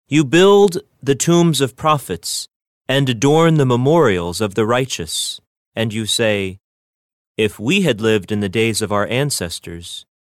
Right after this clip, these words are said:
we would not have joined them in shedding the prophets' blood.'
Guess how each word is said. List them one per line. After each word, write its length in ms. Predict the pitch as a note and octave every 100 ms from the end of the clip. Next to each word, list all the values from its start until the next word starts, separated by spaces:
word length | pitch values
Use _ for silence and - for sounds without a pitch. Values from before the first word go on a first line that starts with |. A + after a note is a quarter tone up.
| _ -
we 160 | B2+
would 220 | C#3 C3+ A#2+
not 260 | D3 F3+
have 180 | D3+ B2+
joined 420 | G2+ D3 F3+ D#3+
them 260 | F#2+ F2+ F#2
in 80 | G2+
shedding 560 | - D3 D#3 D3+ D3 -
the 140 | A#2
prophets' 640 | - A#2+ A2+ A#2 - -
blood.' 560 | F2+ F#2+ A2 F2+ D2+ F#2